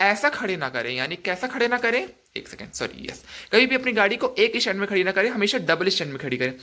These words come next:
अब मैं आपको दिखाता हूँ कि पानी actually गाड़ी से किस प्रकार आ रहा है, यानी कि अब मैं आपको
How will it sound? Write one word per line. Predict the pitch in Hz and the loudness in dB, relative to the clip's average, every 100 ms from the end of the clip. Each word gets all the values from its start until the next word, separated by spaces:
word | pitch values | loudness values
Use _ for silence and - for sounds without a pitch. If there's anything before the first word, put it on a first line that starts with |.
| - - 202 - | -16 -14 -14 -2
अब | 208 | 0
मैं | 294 302 | 2 0
आपको | 285 269 | 0 -6
दिखाता | 254 254 254 | -4 -4 -2
हूँ | 269 | -4
कि | 285 - - | -6 -6 -2
पानी | 196 226 285 202 | 0 0 0 -2
actually | 208 240 226 | -2 -4 -2
गाड़ी | 185 165 190 | 0 0 -2
से | 262 | -6
किस | 262 247 | -6 -8
प्रकार | - 160 143 143 - | -6 -6 -4 -2 2
आ | 135 | 2
रहा | 139 | 4
है, | 156 | 2
यानी | 170 | 0
कि | 190 - | -4 -6
अब | - | -2
मैं | 190 | -2
आपको | 202 | -2